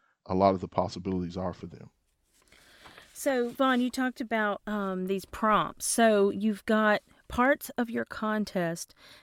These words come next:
Speaker 2: that are for writing, as you said, for essays and poems. And I just wanna, I just wanna read the prompt real quick so people can get a sense of, of the prompt you're asking for. And then I'm gonna quickly read the,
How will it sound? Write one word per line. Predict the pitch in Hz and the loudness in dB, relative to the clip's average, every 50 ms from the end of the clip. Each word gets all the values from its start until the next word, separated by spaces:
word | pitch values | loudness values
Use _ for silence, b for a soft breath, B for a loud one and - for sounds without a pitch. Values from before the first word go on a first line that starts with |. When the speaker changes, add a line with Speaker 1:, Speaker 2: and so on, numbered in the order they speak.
| B B | B B
Speaker 2:
that | - 208 208 - _ | -6 -6 -6 -4 _
are | - 196 190 190 190 190 185 - | -2 0 0 2 0 0 -2 -4
for | - - 190 185 | -2 -2 -2 0
writing, | 180 175 180 160 160 156 - - - - - - - | 0 2 2 4 4 2 0 -4 -6 -8 -8 -8 -8
as | - 180 175 170 | -6 -6 -6 -6
you | 175 180 | -8 -10
said, | - - 170 165 165 - | -8 -6 -6 -6 -6 -6
for | - - - | -10 -6 -2
essays | - 175 180 - - 185 185 190 185 | -2 -2 -2 -4 -4 -6 -4 -4 -4
and | 196 190 180 | -6 -8 -6
poems. | - 185 185 180 170 170 175 | -4 -4 -4 -2 -4 -4 -6
And | 202 202 | -6 -4
I | 196 202 | -4 -4
just | 202 226 247 - | -4 -6 -6 -2
wanna, | 285 254 220 202 190 185 B B B B B B B | 0 0 2 2 0 -2 B B B B B B B
I | - | -6
just | 254 240 - | -4 0 2
wanna | 269 240 233 | 2 2 2
read | 208 208 214 214 196 | 2 0 0 0 0
the | 202 | -2
prompt | 190 - - 190 185 180 - - | -4 -2 0 0 0 0 -2 -8
real | 180 175 170 | -8 -8 -8
quick | 170 - - - 180 170 165 - - | -10 -10 -6 -4 -4 -4 -4 -8 -10
so | - - 196 | -8 -8 -4
people | 175 226 254 247 269 247 | -2 -2 0 0 0 -2
can | - 220 226 | -2 -2 -4
get | 214 208 185 | -4 -2 -4
a | 180 | -6
sense | - - - - - 220 202 185 - - - - - - B B B B B B B B B | -6 -6 -8 -6 -4 -2 -2 -2 -4 -6 -10 -14 -14 -16 B B B B B B B B B
of, | 214 208 202 196 190 185 180 - - _ | 2 4 4 4 4 2 2 -2 -12 _
of | - 202 196 190 185 | -4 -4 -4 -2 -2
the | 202 185 | -4 -6
prompt | - - 196 190 190 180 - | -6 -6 -6 -6 -6 -6 -6
you're | 190 - - | -8 -4 -2
asking | 180 190 185 - - 202 175 | -2 -2 -4 -4 -6 -10 -8
for. | - 208 208 196 | -6 -4 -2 -2
And | 190 202 | 0 0
then | 202 | 0
I'm | 202 202 | 0 -2
gonna | 190 185 180 - - | -2 -4 -6 -10 -12
quickly | - - 226 214 - - 208 196 | -10 -8 -8 -6 -4 -4 -4 -4
read | 185 190 190 190 180 175 | -2 -4 -4 -4 -4 -2
the, | - 180 175 175 170 175 | -4 -4 -2 -4 -6 -8